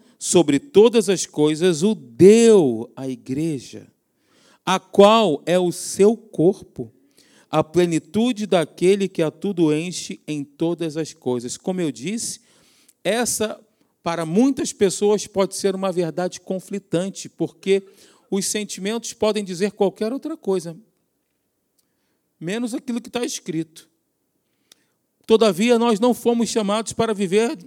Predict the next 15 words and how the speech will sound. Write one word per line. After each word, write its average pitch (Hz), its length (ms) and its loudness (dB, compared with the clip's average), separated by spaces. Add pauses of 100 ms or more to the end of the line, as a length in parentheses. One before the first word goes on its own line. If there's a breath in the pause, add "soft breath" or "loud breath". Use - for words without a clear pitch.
(200)
co-, 208 140 -2
com 220 340 0
base 202 340 -2
naquilo 202 340 -6
que 202 100 -6
nós 190 220 -2
vemos, 185 480 -6
sentimos, 185 680 -4
ouvimos 175 680 -2
ou 180 100 2
que - 100 -20
está 190 200 -4
à 180 40 -6
nossa 175 320 -4
volta, 180 580 0